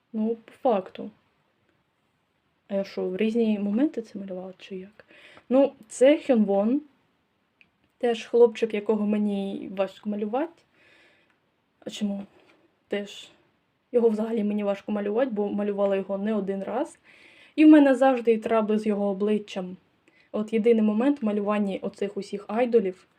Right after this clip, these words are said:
це зробити їх впізнаваними, впізнаваними. О. І якось так. Тим паче фотка була ж, до речі,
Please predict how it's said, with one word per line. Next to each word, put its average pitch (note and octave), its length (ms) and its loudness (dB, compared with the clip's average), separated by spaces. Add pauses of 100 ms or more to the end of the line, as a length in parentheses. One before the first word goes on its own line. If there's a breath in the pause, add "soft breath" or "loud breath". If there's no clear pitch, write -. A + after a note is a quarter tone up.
(340 soft breath)
це A3+ 280 2
зробити G#3 460 -2
їх G3+ 160 -6
впізнаваними, F#3+ 800 -6 (640)
впізнаваними. G3+ 1160 -6 (380)
О. G3 120 -10 (1600 soft breath)
І D4 260 2
якось B3+ 360 -2
так. G3+ 260 -8
Тим A3 160 0
паче C4 260 0
фотка A#3 300 0
була G3+ 300 0
ж, G#3 120 -10
до G3+ 120 -2
речі, G3+ 800 -2